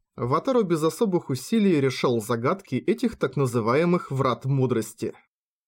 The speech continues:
«Ага, задачка на арифметику. Чтобы решить,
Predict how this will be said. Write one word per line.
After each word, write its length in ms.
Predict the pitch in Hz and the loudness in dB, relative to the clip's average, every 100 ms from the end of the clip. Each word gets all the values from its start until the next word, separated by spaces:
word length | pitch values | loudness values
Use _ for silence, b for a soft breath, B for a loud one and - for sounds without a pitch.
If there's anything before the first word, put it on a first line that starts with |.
| _ _ _ | _ _ _
«Ага, 500 | - 190 135 113 - - - | -2 0 2 0 -2 -12 -6
задачка 640 | 135 127 180 214 247 - | -2 2 2 2 0 0
на 140 | 196 180 | 2 4
арифметику. 720 | 160 - 143 123 107 - - - _ _ _ _ _ | 2 0 0 -2 -4 -10 -14 -16 _ _ _ _ _
Чтобы 400 | - - 196 247 | -8 0 2 2
решить, 520 | 240 - 151 196 | 0 0 0 -2